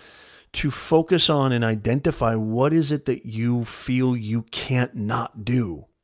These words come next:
What is it really? Personal branding is about picking your calling. It's not just about picking a business. Um,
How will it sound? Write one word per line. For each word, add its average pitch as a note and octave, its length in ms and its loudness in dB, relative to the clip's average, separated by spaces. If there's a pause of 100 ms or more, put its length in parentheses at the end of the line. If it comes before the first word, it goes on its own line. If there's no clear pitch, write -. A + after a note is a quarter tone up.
(720)
What B2 260 -2
is D3+ 180 0
it C#3+ 100 -4
really? C#3 320 2
Personal D#3+ 420 2
branding B2 440 2
is G#2+ 140 -2
about G#2+ 320 -4
picking C#3+ 420 -4
your G#2 160 -2
calling. A2 680 -2
It's - 160 -12
not B2+ 120 -4
just - 200 -6
about B2 200 -6
picking A#2 300 -4
a G2 60 -4
business. G2+ 640 -8 (1400)
Um, F#2+ 480 -8